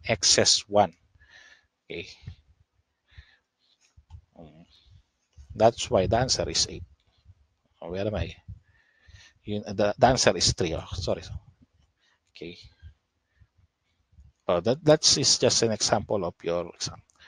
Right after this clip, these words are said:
How about this? How to shorten this? Remember, I told you that you can on-, uh, you can only shorten the address of, uh, let's say, so this is two thousand one,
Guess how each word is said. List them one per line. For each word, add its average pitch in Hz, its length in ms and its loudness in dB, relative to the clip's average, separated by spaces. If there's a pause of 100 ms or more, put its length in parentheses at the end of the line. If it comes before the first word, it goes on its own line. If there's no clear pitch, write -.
(100)
How 160 80 8
about 170 200 4
this? - 380 0 (1400)
How 123 140 6
to 160 120 0
shorten 151 440 2
this? - 420 -4 (1120)
Remember, 143 400 6
I 113 140 4
told 160 340 -2
you 135 140 2
that 113 320 2
you 143 120 -2
can 151 240 2
on-, 135 320 -4 (320)
uh, 104 140 -4 (100)
you 139 240 -4
can 139 260 2
only 139 640 -2 (100)
shorten 143 720 -4 (800)
the - 140 0
address 117 720 -2
of, 90 240 -4 (260)
uh, 92 220 -4
let's 101 160 -2
say, 82 260 -2 (580)
so 107 140 -4
this 104 240 -2
is 113 140 -4
two 117 160 -6
thousand 107 680 -2
one, 98 300 -8